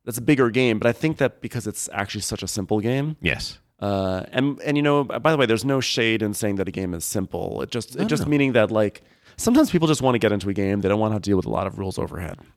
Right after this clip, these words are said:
Speaker 2: I love, I love elegant games,
Speaker 1: Mm-hmm.
Speaker 2: games that are super easy to understand but have depth to 'em.
Speaker 1: Yeah.
Speaker 2: That's the best.
Speaker 1: That's why I think actually Wingspan was really so excellent for the hobby because,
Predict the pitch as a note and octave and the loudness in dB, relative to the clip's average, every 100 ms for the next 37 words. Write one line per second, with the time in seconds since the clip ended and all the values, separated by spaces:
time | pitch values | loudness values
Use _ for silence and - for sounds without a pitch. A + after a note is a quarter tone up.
0 | - A#2+ C#3 D#2 - C2+ E2 D3+ A#2+ - | 0 4 4 4 0 0 4 4 4 2
1 | D#2+ G#2 D2+ B1+ D2 F2 C2+ - - G2+ | 2 2 2 -4 0 0 0 -6 -6 -2
2 | G#2 A2+ - F2+ E2 - F#2 F2+ F2+ F2+ | 2 6 6 6 4 0 2 4 4 2
3 | E2 E2 D#2+ E2 D#2+ E2 E2+ F2 F2 E2 | 4 2 2 -2 -2 0 0 0 0 0
4 | C#2+ D2+ - G2 F#2+ A#2+ _ _ - C3+ | 0 -2 -2 0 0 -2 _ _ -2 2
5 | B2 D#2+ - _ - A#2+ C#2 G2+ F2 - | 2 0 -10 _ -8 -6 0 0 0 -8
6 | - C#3 - D#3+ B2+ A#2 G#2 - A2 G2 | -4 -4 2 2 2 2 2 0 -2 -2
7 | G#2+ - - F#2+ F#2+ F#2+ F#2 F2 - - | -2 -4 -2 0 0 0 -2 -4 -14 -14
8 | A2 B2+ B2 A2+ A2+ G2 G2+ - G2+ - | -2 2 2 2 0 0 0 -2 -6 -4
9 | G2 F2+ F#2 F#2 G#2 A2 - - - - | -2 -2 -2 -2 -2 -4 -8 -20 -20 -8
10 | A2+ - A#2+ G#2+ G2+ G2 - | -8 -2 2 4 2 0 -4